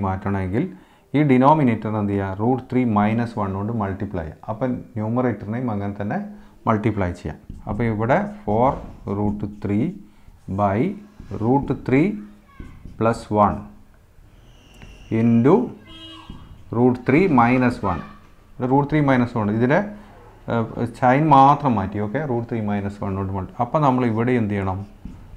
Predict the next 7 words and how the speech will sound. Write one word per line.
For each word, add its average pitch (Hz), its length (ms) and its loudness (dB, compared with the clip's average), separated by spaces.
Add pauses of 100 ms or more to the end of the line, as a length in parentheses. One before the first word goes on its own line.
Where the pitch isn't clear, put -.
(160)
root 104 180 0 (120)
three 143 160 4 (320)
minus 98 320 -2 (120)
one 92 160 -4
കൊണ്ട് 107 180 -4 (200)
മൾട്ടിപ്ലൈ 92 480 -6
ചെയ്യണം. 80 200 -12